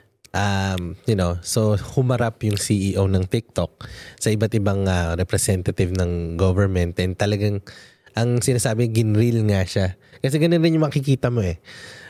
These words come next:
Tapos, ah, sa akin lang, ah, after nun, parang ang, ah, yung side ko naman, mas naano ako sa TikTok, mas naging pro TikTok ako.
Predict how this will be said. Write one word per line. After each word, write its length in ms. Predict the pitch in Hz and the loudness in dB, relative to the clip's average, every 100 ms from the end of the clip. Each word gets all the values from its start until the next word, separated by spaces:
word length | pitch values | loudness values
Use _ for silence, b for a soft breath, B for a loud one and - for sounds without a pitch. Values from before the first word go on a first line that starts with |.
| B B | B B
Tapos, 360 | - 190 208 - | -4 0 0 -2
ah, 280 | - 151 165 | -4 -4 -2
sa 220 | 160 156 | 0 0
akin 160 | 143 143 | 2 2
lang, 180 | 139 104 | 2 0
ah, 140 | 87 | -4
after 380 | 98 123 - 127 | -4 -6 -2 -2
nun, 320 | 113 90 87 98 101 B B B | -2 -4 -4 -8 -16 B B B
parang 340 | - 160 190 185 | -4 0 0 0
ang, 220 | 165 170 | 0 2
ah, 720 | 170 160 147 143 139 127 117 104 B B - - - - b b b b b _ _ | 4 2 2 0 0 -2 -4 -8 B B -20 -20 -18 -18 b b b b b _ _
yung 540 | 143 170 175 175 170 | 2 4 4 2 2
side 420 | 160 - 175 160 | 2 0 -2 -4
ko 120 | 151 175 | 0 2
naman, 360 | 143 101 92 | 2 2 0
mas 300 | 107 139 - | 0 0 -2
naano 420 | 160 147 147 147 | 0 0 2 2
ako 120 | 135 123 | 2 0
sa 120 | 135 | -2
TikTok, 440 | - 107 - 107 - | -2 -6 -2 -4 0
mas 300 | 117 - - B B B - | -2 -2 -6 B B B -2
naging 400 | 135 139 147 131 | 0 2 0 -2
pro 320 | - 131 120 | 0 0 0
TikTok 420 | - 113 - 104 | 0 -4 -2 -2
ako. 220 | 98 - | -2 -4